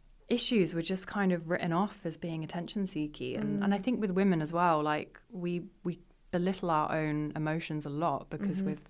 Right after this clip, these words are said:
Speaker 1: fed this idea that women are just hysterical and emotional and hormonal
Speaker 2: Oh,
Speaker 1: and,
Speaker 2: yeah.
Speaker 1: you know, you, uh, you,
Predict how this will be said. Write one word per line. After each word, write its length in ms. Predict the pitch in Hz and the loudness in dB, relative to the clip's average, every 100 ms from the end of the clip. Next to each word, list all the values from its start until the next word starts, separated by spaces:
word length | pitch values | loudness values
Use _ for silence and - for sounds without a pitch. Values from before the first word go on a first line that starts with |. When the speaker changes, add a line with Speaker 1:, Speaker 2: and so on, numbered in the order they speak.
| _ | _
Speaker 1:
fed 260 | 180 160 - - | -6 -6 -6 -10
this 380 | 143 143 - - | -8 -8 -12 -12
idea 460 | 156 143 151 151 143 | -12 -8 -6 -6 -6
that 260 | 143 135 156 | -6 -8 -4
women 260 | 143 139 | -4 -4
are 60 | 135 | -8
just 300 | 139 - - | -8 -10 -8
hysterical 640 | 220 - 254 208 185 - | -6 -4 -2 -2 -4 -8
and 120 | 147 | -6
emotional 540 | 170 214 220 - 151 143 | -4 -4 -4 -6 -6 -4
and 120 | 165 | -4
hormonal 720 | 175 190 208 220 214 170 - | -2 0 2 2 0 -2 -4
Speaker 2:
Oh, 80 | 196 156 | -4 -4
Speaker 1:
and, 180 | 165 - - | -6 -8 -10
Speaker 2:
yeah. 80 | 202 185 180 - | -10 -10 -12 -4
Speaker 1:
you 100 | 190 | 0
know, 120 | 180 | 2
you, 280 | 156 156 165 - | 2 0 -2 -4
uh, 80 | 143 175 | -6 -6
you, 160 | 170 | -8